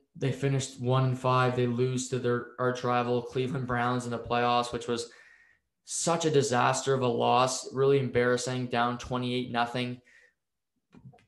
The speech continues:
B-, by the end of the first quarter, the game was over. And I don't think Ben wanted to go out like that. He clearly thinks he's got more, more left in the tank. He's gonna come back for, for his eighteenth season. But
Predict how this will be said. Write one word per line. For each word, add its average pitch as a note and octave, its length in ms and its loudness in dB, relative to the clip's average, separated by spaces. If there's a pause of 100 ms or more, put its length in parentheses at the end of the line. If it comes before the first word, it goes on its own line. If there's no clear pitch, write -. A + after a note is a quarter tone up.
(180)
B-, - 140 -2
by C#3 180 6
the C3+ 100 6
end C3+ 100 2
of B2 60 -2
the B2 80 0
first C3 320 0
quarter, C3 340 4
the B2 80 0
game B2+ 220 -2
was A#2+ 120 0
over. C3+ 440 4 (640)
And D#3+ 120 -2
I F3+ 80 4
don't F#3+ 140 2
think F3+ 220 0
Ben D#3+ 260 4
wanted D#3 220 4
to D3 60 4
go C#3 260 8
out C#3 80 6
like - 180 2
that. - 300 -4
He C#3+ 120 -4
clearly D3 360 6
thinks C#3+ 240 -2
he's C3 140 -4
got B2+ 200 2
more, C3+ 480 2 (800)
more C#3 220 2
left C3 480 4
in C3+ 100 -2
the B2 80 -2
tank. C#3 440 -4 (520)
He's D3 220 -4
gonna E3 160 -2
come D3+ 220 -2
back E3 380 2 (200)
for, C#3+ 320 0
for C#3+ 140 0
his C3+ 120 4
eighteenth C#3 380 -2
season. D3 420 -2 (840)
But - 160 -8